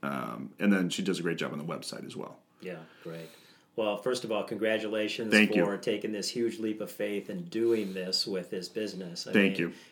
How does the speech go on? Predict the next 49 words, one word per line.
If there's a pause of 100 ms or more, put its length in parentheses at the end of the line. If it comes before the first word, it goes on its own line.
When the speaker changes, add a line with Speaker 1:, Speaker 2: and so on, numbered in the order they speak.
Speaker 2:
it's
quite
daunting.
It's
one
thing
to,
like,
just
open
a
business,
but
to
take
over
land
and
Speaker 1:
Right. (260)
Speaker 2:
do
what
you've
had
to
do
with
this.
And,
Speaker 1:
Right.
Speaker 2:
you
know,
I
heard
it
was
pretty
run
down.
Speaker 1:
Oh,
yeah.
Speaker 2:
And
I'm
seeing
it
take
shape.
It's
pretty
amazing.